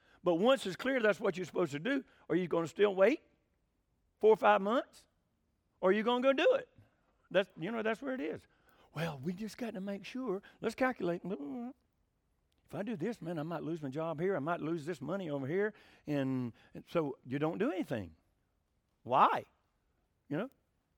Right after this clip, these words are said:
He went. That's it. He just left. Obedience is the greatest proof of devotion and the means of sacrifice. Procrastination is a form of sin. Why? Putting off obedience is the same thing as what?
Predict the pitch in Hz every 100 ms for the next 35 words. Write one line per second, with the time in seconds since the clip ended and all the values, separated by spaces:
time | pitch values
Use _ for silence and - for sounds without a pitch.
0 | _ - 247 247 285 - - - - 202
1 | 320 - - - 180 220 202 262 311 -
2 | _ _ _ _ _ - 226 214 277 311
3 | 220 233 175 165 214 277 302 - 240 220
4 | 208 170 170 170 190 170 151 156 170 160
5 | 143 180 165 - 131 113 98 - _ -
6 | - - 220 - 254 277 - 262 247 269
7 | 254 - 127 80 _ _ _ _ _ _
8 | _ - 185 190 - 185 170 139 113 -
9 | 208 175 123 87 71 _ _ _ _ _
10 | _ _ _ _ _ _ _ _ 156 160
11 | 127 80 _ _ _ _ _ _ _ _
12 | _ _ _ _ _ _ _ _ 226 214
13 | 202 220 202 160 170 175 180 170 143 139
14 | 196 180 165 156 123 143 117